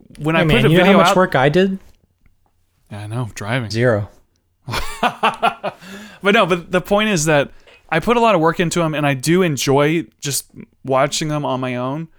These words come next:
Speaker 1: But when, when
Speaker 2: Mm.
Speaker 1: you put a video out there and then nobody says anything and no one likes it or anything, like, it, it is, it's discouraging. And, and I, I've been
Speaker 2: Yeah.
Speaker 1: kind of discouraged in general when it comes to vlogging 'cause it,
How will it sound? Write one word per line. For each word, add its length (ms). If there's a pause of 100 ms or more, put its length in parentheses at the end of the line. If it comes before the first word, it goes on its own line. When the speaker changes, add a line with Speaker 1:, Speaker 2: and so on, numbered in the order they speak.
(420)
Speaker 1:
But 400
when, 300
when 100
Speaker 2:
Mm. 40
Speaker 1:
you 60
put 160
a 40
video 300
out 220
there 140
and 120
then 120
nobody 280
says 280
anything 520
and 100
no 100
one 180
likes 300
it 140
or 40
anything, 480
like, 260 (560)
it, 160
it 120
is, 300
it's 180
discouraging. 600
And, 260
and 100
I, 200
I've 80
been 120
Speaker 2:
Yeah. 180 (200)
Speaker 1:
kind 240
of 80
discouraged 560
in 80
general 580
when 120
it 80
comes 300
to 60
vlogging 460
'cause 120
it, 100